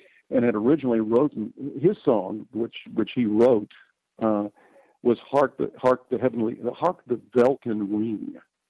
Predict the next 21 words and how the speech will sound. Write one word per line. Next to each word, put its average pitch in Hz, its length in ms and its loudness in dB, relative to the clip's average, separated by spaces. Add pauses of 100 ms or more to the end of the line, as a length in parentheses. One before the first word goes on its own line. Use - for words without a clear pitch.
(380)
which 120 200 0
is 104 80 -4
scripturally 107 640 2
accurate. - 500 -8 (160)
I 120 60 -2
mean, 107 380 0
a, 113 340 -2
a 104 40 2
velkin, 113 760 2
uh, 113 300 -6
is 117 200 0
heavenly 107 320 -2
host, - 400 -12
and, 117 200 -4
and 113 160 -2
the - 40 -12
Bible 113 240 4
talks - 240 -4
about - 180 -6
heavenly 104 380 -6
host. - 220 -8